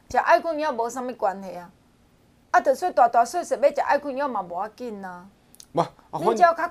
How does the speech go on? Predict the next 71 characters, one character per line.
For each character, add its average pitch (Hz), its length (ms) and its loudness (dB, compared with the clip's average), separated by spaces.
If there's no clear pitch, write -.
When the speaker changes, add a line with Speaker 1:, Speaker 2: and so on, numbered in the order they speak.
Speaker 1:
乖 311 280 6
就 208 180 -2
好 247 220 2
啊。 180 320 2
Speaker 2:
反 214 160 4
正 156 180 -2
伊 156 180 -6
就 139 120 -2
是 143 160 -6
安 151 120 4
尼 180 60 -2
啊。 180 40 -4
Speaker 1:
啊， - 20 -4
恁 - 20 4
台 277 120 8
湾 302 100 4
人 247 160 -2
较 330 200 0
乖 - 300 4
就 240 180 -4
好 254 80 2
啊。 277 60 6
Speaker 2:
嘿， 233 140 4
对 208 120 4
对， 202 240 2
伊 202 60 -2
就 175 160 0
是 151 140 -6
即 220 80 -10
款 196 180 0
心 180 220 -4
态 156 220 2
啊。 165 320 2
Speaker 1:
嗯。 220 120 -10
Speaker 2:
反 226 160 4
正 175 140 0
死 214 220 -6
岛 165 200 2
又 202 120 0
毋 156 80 -4
是 135 100 -6
死 175 220 -8
贫 147 240 -4
道 139 140 -2
啊， 139 140 2
上 180 200 2
好 240 140 8
恁 226 160 -2
台 175 160 8
湾 160 140 6
人 135 160 0
逐 120 80 0
个 143 120 0
拢 175 160 4
戆 113 200 -4
戆， 120 200 2
我 165 160 0
叫 196 140 0
你 170 240 -2
安 147 180 -2
怎 127 160 2
你 151 120 -2
就 120 80 -6
安 131 180 -4
怎， 120 180 -6
干 131 160 0
你 156 80 -4
还 139 120 4
做 165 200 2
苦 147 220 -2
工， 135 240 0